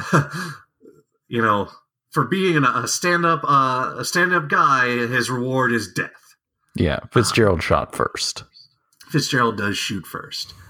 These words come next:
Speaker 1: and leaves him for dead. A, a common theme with this guy,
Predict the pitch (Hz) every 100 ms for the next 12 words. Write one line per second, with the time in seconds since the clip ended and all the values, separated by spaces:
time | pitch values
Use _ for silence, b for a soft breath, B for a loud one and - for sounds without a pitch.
0 | - 117 110 113 101 131 113 131 117 101
1 | 92 92 98 113 - 220 240 214 170 -
2 | 214 170 113 95 117 - 113 92 78